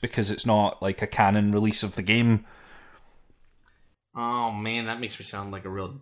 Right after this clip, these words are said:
Speaker 2: dork. Like, "I only like games when they come from big publishers." Uh, no, uh, unless there are specifically changes to a battle system,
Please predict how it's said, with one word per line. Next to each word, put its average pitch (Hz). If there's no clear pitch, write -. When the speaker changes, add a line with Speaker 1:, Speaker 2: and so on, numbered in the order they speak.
Speaker 2:
dork. 98
Like, 104
"I 107
only 135
like 123
games 123
when 117
they 110
come 117
from 110
big 117
publishers." 104
Uh, 151
no, 156
uh, 147
unless 151
there 147
are 131
specifically 143
changes 151
to 139
a 123
battle 113
system, 101